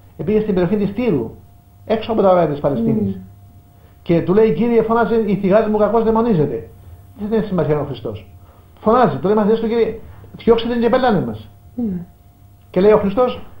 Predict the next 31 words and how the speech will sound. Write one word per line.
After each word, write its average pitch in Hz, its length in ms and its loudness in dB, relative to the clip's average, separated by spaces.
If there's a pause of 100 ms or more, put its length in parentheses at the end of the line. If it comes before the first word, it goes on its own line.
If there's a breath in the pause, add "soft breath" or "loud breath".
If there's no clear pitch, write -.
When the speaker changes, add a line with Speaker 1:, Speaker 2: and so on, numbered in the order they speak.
(120)
Speaker 1:
«Δεν 202 120 2
είναι 214 100 4
ωραίο 190 200 4
πράγμα 175 240 2
να 165 100 2
πάρω 170 180 4
το 165 120 2
ψωμί 175 300 0
των 165 140 0
παιδιών, 151 200 2
να 156 60 2
πάρω 160 140 2
στους 147 160 -12
σκύλους». 113 340 -2
Εν - 880 -12
πάση 143 100 -4
περιπτώσει, 143 260 -4
τελικά 151 280 0
ο 180 40 2
Ανανίας 180 260 0
μπροστά 180 240 0
του 185 100 -2
και 185 80 -2
του 165 80 -2
χάσει 196 200 -4
τον 185 120 0
δρόμο. 175 240 2
Και 143 100 -4
του 143 60 -4
λέει, 170 140 0
«Κύριε, 214 320 -2